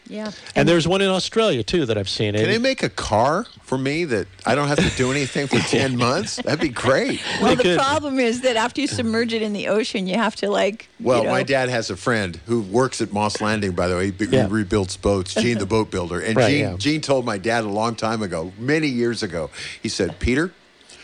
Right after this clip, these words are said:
Speaker 3: the ocean is a giant corrosive cesspool."
Speaker 1: That's right. That's
Speaker 3: And
Speaker 1: the problem.
Speaker 3: and it always wins.
Speaker 2: <laughs>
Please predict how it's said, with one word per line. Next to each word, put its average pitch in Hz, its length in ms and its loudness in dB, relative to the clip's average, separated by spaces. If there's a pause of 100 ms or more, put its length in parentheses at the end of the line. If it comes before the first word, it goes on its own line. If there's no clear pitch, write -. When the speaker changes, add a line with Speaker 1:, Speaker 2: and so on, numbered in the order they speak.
(260)
Speaker 3:
the 101 140 0
ocean 139 380 2
is 113 160 -4
a 92 60 -4
giant 123 460 -2
corrosive 127 520 0
cesspool." - 560 0
Speaker 1:
That's 247 280 4
right. 277 240 4
That's 214 200 2
Speaker 3:
And 190 320 0
Speaker 1:
the - 40 0
problem. 285 520 2
Speaker 3:
and 156 280 -2
it 113 100 0
always 131 360 0
wins. 98 520 -6
Speaker 2:
<laughs> - 60 -16